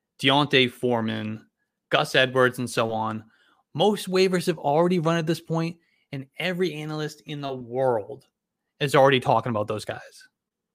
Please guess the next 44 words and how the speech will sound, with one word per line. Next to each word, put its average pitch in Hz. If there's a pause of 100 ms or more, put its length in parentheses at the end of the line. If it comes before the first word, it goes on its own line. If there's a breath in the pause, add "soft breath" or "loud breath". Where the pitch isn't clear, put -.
(720)
But 147
before 190
we 214
get 180
too 208
far 165
into 147
things, 131
let 147
me 196
remind 175
you 175
to 156
get 147
on 165
Underdog 160
Fantasy 131 (840)
and 165
start 185
drafting 165
weekly 160
teams. 127
It's 139
basically 156
D 139
F 160
S 151
and 147
snake 147
draft 139
forms, 147 (400 soft breath)
or 196
you 208
can 202 (100)
play 190 (240)
their -
Pick'ems 214
contest, 120 (280 loud breath)
where 135
you 135
can 131
take 147
the 131
overs 175